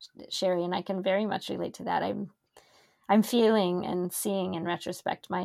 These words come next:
own complicity too. And I feel the same way that you said that I, I, I have grieved and I have felt regret, but it's actually really helpful, just like you said, to have the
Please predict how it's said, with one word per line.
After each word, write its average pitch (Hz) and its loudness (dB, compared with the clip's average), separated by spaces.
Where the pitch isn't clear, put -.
own 185 -4
complicity 185 -4
too. 180 -2
And 214 4
I 220 6
feel 247 8
the 233 4
same 208 4
way 208 0
that 196 -2
you 202 -4
said 190 2
that 185 2
I, - 0
I, - 2
I 190 2
have 190 0
grieved 202 -4
and 190 0
I 180 2
have 190 4
felt - 0
regret, 196 0
but 202 2
it's 202 -6
actually 196 -2
really 180 -2
helpful, 220 4
just - -2
like 185 -2
you 185 -6
said, 170 -2
to 180 0
have 180 4
the 175 -4